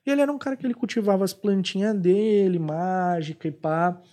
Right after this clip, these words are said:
E aí, pô, se alguém ficava doente, ele ia lá e fazia uma poçãozinha, só que ele não falava que era bruxo, ele ficava na dele. Ele ia lá, fazia e tal, isso, tipo, mano, muito tempo. E aí ele vendia,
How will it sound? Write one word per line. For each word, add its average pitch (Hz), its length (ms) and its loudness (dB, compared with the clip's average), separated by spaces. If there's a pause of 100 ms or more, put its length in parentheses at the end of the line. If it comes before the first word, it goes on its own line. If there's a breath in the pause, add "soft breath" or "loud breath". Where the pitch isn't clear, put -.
(380 soft breath)
E 214 80 4
aí, 226 140 6
pô, 247 180 4
se 226 120 4
alguém 214 200 2
ficava 208 300 0
doente, 185 500 0
ele 180 140 2
ia 196 100 4
lá 180 280 4
e - 20 -2
fazia 175 800 -2
uma 151 100 -4
poçãozinha, 156 720 -4
só 180 140 -6
que 196 60 2
ele 247 120 4
não 254 100 -2
falava 247 300 4
que 143 60 -4
era 135 80 -4
bruxo, 127 340 -10 (360)
ele 117 100 -16
ficava 160 240 -4
na 208 80 2
dele. 139 260 -2 (460 soft breath)
Ele 208 140 -2
ia 208 100 2
lá, 185 340 2
fazia 175 480 -2
e 170 40 -2
tal, 175 180 -2
isso, 262 180 -4
tipo, - 240 -14
mano, 190 260 -10
muito 285 380 -12
tempo. - 160 -20 (760 soft breath)
E 349 60 6
aí 277 200 4
ele 277 160 2
vendia, 233 880 2